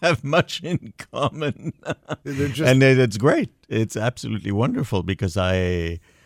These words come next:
Speaker 1: I feel almost schizophrenic when I go from one
Speaker 2: <laughs>
Speaker 1: to, to the other because it's so different.
Speaker 2: Just different channel. Do you have an, uh, I, I know you, you wouldn't want to, uh,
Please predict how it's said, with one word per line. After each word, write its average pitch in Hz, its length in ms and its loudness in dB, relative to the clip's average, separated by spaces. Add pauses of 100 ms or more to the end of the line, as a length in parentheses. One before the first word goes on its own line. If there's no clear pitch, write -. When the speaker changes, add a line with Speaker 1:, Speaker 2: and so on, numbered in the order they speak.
(200)
Speaker 1:
I 98 180 0
feel 123 360 0
almost 107 500 2
schizophrenic 113 760 -4 (100)
when 98 200 -4
I 95 120 -2
go 104 360 2
from 101 300 0
one 117 360 4
Speaker 2:
<laughs> - 40 -20
Speaker 1:
to, 98 260 -4 (180)
to 104 100 -4
the 92 180 0
other 151 420 -2
because - 220 -14
it's 110 140 -14
so - 420 -12
different. 147 520 -12 (260)
Speaker 2:
Just - 240 -8
different 127 320 -6
channel. 123 220 -10 (180)
Do 143 100 -2
you 143 100 -2
have 185 180 -4
an, 135 180 -8
uh, 123 160 -8 (180)
I, 139 260 -8
I 139 40 -2
know 160 120 -2
you, 156 120 4
you 147 240 -2
wouldn't 127 300 -2
want 120 300 -6
to, 107 320 -4
uh, 95 220 -6